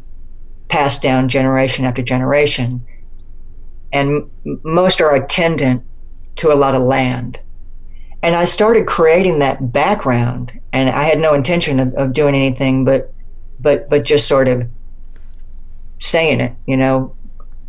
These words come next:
And the next thing I knew, I was another twenty-five pages into the narrator's background, and I said, "Wait a minute, I think this is the story, that a white girl and a black girl grew up together side by side,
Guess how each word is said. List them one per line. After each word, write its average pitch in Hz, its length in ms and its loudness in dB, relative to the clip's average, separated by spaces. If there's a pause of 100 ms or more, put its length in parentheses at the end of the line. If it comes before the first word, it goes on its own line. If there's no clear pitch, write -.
(300)
And 156 100 2
the 160 60 4
next 175 260 2
thing 156 160 2
I 139 80 2
knew, 165 360 6
I 135 240 2
was 143 140 4
another 143 240 2
twenty-five 135 500 0
pages 131 340 2
into 143 180 0
the 131 80 0
narrator's 131 460 2
background, 131 540 2
and 127 120 2
I 127 100 2
said, 127 300 0
"Wait 165 220 4
a 147 40 2
minute, 127 340 2 (340)
I 131 100 2
think 196 640 0
this 147 260 4
is 127 180 -2
the - 60 -12
story, 160 640 0 (760)
that 139 500 2
a 131 100 2
white 160 280 4
girl 156 240 4
and 143 100 2
a 131 60 0
black 160 320 2
girl 131 260 2
grew 139 280 4
up 139 120 0
together 131 340 0
side 131 300 0
by 131 80 0
side, 135 600 0